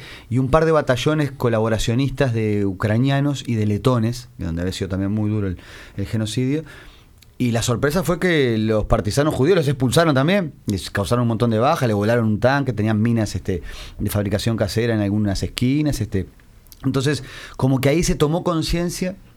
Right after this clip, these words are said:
de que en el gueto había ocurrido un levantamiento, que los, este, los partisanos judíos y otros grupos también, algunos hasta, eh,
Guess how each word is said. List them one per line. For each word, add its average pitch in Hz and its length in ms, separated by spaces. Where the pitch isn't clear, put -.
de 110 280
que 113 180
en 107 80
el 110 160
gueto 123 460
había 110 160
ocurrido 113 280
un 113 80
levantamiento, 123 800
que 98 160
los, 92 340
este, 80 680
los 85 100
partisanos 110 580
judíos 160 360
y 135 180
otros 208 260
grupos 160 380
también, 135 300
algunos 135 260
hasta, 104 300
eh, 82 340